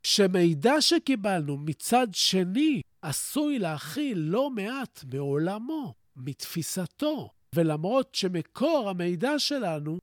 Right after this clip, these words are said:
בטוח באמת ובתמים במידע שמסר לנו, הוא לא בדיוק כזה. גם סיור בבית משפט יגלה לכם כי מול השופטים עומדים עדים לא מעטים לאותה סיטואציה.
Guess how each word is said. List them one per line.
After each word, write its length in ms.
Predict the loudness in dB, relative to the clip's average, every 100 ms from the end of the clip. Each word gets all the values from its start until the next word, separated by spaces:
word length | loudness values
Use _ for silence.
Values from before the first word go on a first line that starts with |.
| _
בטוח 840 | 0 2 2 2 4 4 4 -2 -4
באמת 720 | 0 2 2 0 -2 -2 0
ובתמים 840 | 0 0 -2 -4 -4 -2 -2 -2 -2
במידע 640 | -2 0 -2 0 0 0
שמסר 640 | -2 -4 -6 -4 -4 -4
לנו, 460 | -4 -6 -4 -4 -6 _ _
הוא 200 | -2 2
לא 200 | 4 2
בדיוק 460 | 0 -2 -2 -4 -4
כזה. 460 | -4 -6 -4 -6 -8 -10 2
גם 220 | 4 6 2
סיור 520 | 0 4 6 6 4
בבית 360 | 0 2 2 2
משפט 500 | -2 -2 0 0 2
יגלה 360 | -2 0 -2 -2
לכם 360 | -2 -2 -4 -6 -8
כי 200 | -4 -2
מול 400 | -2 0 0 0
השופטים 960 | -2 -4 -6 -8 -4 -2 0 -2 -6 -12 _ _
עומדים 540 | -6 -6 -4 -4 -2
עדים 600 | -4 -4 -2 -2 -4 -8 -14 _ _ _ _ _ _ _ -2
לא 300 | 0 0 0
מעטים 760 | -4 -6 -8 -6 -6 -4 -8 -12 -18 _ _
לאותה 520 | -6 -6 -6 -8 -8 -8
סיטואציה. 960 | -8 -12 -10 -8 -6 -8 -12 -14 -14